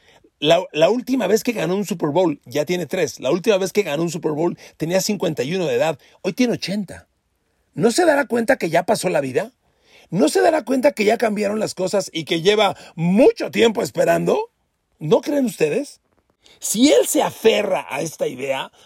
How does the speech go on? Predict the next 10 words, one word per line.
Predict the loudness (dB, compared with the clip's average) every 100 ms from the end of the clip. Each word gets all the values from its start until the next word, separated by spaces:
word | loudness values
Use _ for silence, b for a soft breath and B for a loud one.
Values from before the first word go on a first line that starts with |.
| -2
va | 0
a |
seguir | 0 0 0
perdiendo | 2 0 2 2 4 2
años | 2 0 2 2
valiosos | 2 0 0 0 -2 -2
con | -2 0
un | -2
equipo | -2 0 0 0
multitalentoso. | -2 -2 -2 -2 -4 -4 -4 -2 0 0 0 -8